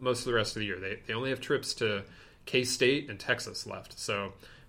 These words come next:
they've, uh, they've got some time here to, uh, to, to pick up some,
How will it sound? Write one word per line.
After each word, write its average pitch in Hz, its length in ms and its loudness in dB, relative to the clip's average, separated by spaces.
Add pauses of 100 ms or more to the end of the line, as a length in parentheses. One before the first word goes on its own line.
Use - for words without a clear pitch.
they've, 113 240 0
uh, 113 340 6
they've 117 220 2
got 143 400 6
some 123 160 -4
time 139 300 2
here 117 280 2
to, 107 340 -4
uh, 101 280 0 (480)
to, 107 240 -2
to - 180 -8
pick 123 180 -2
up 131 140 4
some, 110 320 -2